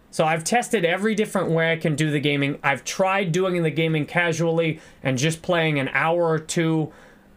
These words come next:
or, or actually an hour every other day. That's no fun because nobody wants to come watch me play a game.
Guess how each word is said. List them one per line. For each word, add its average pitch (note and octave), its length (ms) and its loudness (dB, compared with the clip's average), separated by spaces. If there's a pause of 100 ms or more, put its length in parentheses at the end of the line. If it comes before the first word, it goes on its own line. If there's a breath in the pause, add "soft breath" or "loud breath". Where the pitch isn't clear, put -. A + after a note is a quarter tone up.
or, D3+ 200 0
or E3 160 2
actually F#3 460 0
an D#3 80 2
hour E3+ 520 0
every D#3+ 320 2
other C#3 240 0
day. F3+ 440 0
That's C#3+ 400 0
no G3 200 2
fun D#3+ 540 0 (260 loud breath)
because G#3+ 340 0
nobody C#4 320 2
wants C4 280 0
to B3 100 2
come A#3+ 240 0
watch A3 340 0
me G3+ 140 0
play G#3 320 0
a F3 60 0
game. F3 560 0